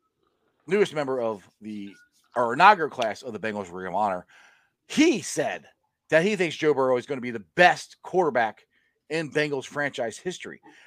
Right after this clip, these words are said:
And you're talking about two of them, Ken Anderson and Boomer Esiason, who have taken the Bengals to Super Bowls. So, yeah, I, if, if Ken Anderson thinks Joe Burrow is gonna be the best quarterback in Bengals franchise history, I think he, he's gonna be better than Dak.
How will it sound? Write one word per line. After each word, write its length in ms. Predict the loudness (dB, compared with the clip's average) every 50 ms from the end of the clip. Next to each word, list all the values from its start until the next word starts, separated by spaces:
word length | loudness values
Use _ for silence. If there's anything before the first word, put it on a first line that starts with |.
| _
And 100 | -4 -2
you're 100 | -2 2
talking 200 | 4 6 6 6
about 180 | 6 2 0 -2
two 260 | -2 0 2 8 10
of 180 | 10 10 10 8
them, 300 | 2 -4 -4 -4 -8 -10 _ _ _ _ _ _ _ _ _ _ _ _ -2
Ken 160 | 0 2 2
Anderson 300 | 2 0 0 -2 -2 -2
and 80 | -2
Boomer 200 | -2 -2 -2 -2
Esiason, 460 | -2 0 2 2 2 0 -2 -6 -12 -16 -18 -20 _
who 80 | 4 4
have 100 | 4 6
taken 220 | 4 2 2 2
the 60 | 2
Bengals 300 | 2 2 2 2 0 -4 -6
to 120 | -8 -10
Super 360 | -10 -8 -6 -6 -6 -6 -4
Bowls. 400 | -4 -4 -4 -4 -8 -16 -20 -20 -20 _ _ _ _ _ _ _ _ _ _ _ _ _
So, 560 | -6 2 4 6 8 8 8 6 6 2 -4 _ _ _ _
yeah, 200 | 2 4 4 4 4 2 -4
I, 120 | -6 -6
if, 460 | -4 -6 -6 -6 -6 -6 -8 -8 -8 -8
if 180 | -10 -10 -10 -12 _ _ _ -2
Ken 180 | 0 0 2
Anderson 400 | 2 0 0 -2 -4 -4 -4 -6 -6
thinks 260 | -6 -6 -8 -6 -4
Joe 140 | -2 -2 0
Burrow 160 | 2 0 0
is 80 | -2
gonna 80 | -2 -4
be 40 | -6 -4
the 60 | 0
best 260 | 0 0 0 -2 -4
quarterback 300 | -4 -2 0 0 0 0
in 100 | 0 -2
Bengals 320 | -4 -2 -2 -4 -6 -8 -12 _ _ _
franchise 340 | -8 -6 -6 -4 -6 -8 -8
history, 380 | -8 -8 -8 -6 -6 -6 -6 -10 _ _ -20 -20 -20 -14 -2 4
I 180 | 6 6 6
think 220 | 6 4 -2 -6 -6
he, 200 | -8 -10 -10 -8
he's 280 | -6 -6 -6 -6 -6 -2
gonna 180 | -2 0 0
be 300 | 0 -2 -2 -4 -4 -6 _ _
better 480 | -16 2 6 8 10 10 10 6 4 2 -2
than 180 | -4 -4 -2
Dak. 260 | 0 0 0 0 0